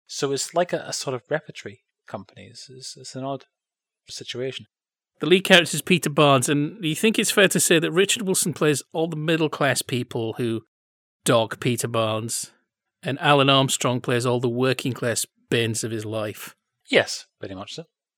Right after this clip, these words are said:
Speaker 2: I didn't <laughs> laugh very much at this, and yet I can see why it was a hit. It did hang together. I was gonna say it was all fairly Terry and June-ish. "Oh, there's a problem, and,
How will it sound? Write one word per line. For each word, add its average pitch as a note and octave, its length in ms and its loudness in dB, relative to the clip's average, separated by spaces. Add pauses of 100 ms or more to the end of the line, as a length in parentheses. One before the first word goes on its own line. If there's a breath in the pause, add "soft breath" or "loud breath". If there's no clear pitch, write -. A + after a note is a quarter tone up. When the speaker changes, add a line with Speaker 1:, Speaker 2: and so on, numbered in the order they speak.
Speaker 2:
I F3 100 -2
didn't A3 380 -2
<laughs> - 0 -
laugh - 500 -2
very C#3+ 240 6
much C3+ 540 -4
at - 260 2
this, - 460 -2 (580)
and F3 140 8
yet F#3 120 10
I F3+ 40 6
can F3+ 160 4
see F#3+ 200 4
why E3+ 180 4
it E3+ 80 0
was D3+ 120 0
a D3+ 60 2
hit. D#3+ 240 2
It D3 160 2
did D#3+ 220 6
hang D3+ 320 4
together. C3+ 520 2
I - 680 -14
was D#4+ 120 4
gonna - 160 0
say C4 180 4
it - 20 6
was F3+ 120 0
all B2+ 120 0
fairly A#2 500 -6 (640)
Terry C3+ 540 2
and B2 120 0
June-ish. C3 640 0
"Oh, B3 300 0
there's F3 200 -6
a F3+ 40 -6
problem, F3+ 540 0
and, D#3 200 -2